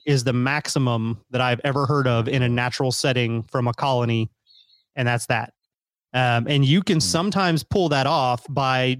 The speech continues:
Speaker 1: doing some things that we might talk about here in an upcoming episode in April, but doing things like a double queen system where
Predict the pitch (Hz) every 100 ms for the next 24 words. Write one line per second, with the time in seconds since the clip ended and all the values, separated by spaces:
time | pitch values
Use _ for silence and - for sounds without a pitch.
0 | 120 147 156 147 135 135 139 135 131 127
1 | 113 127 127 - _ _ _ - 240 277
2 | 247 - 196 185 175 147 170 156 143 139
3 | 156 151 165 143 131 131 143 151 135 127
4 | 127 135 131 120 110 110 139 139 156 190
5 | 185 156 151 143 127 127 131 - 135 123
6 | 117 139 139 131 147 135 131 - 117 -
7 | 110 - _ - 127 135 135 131 120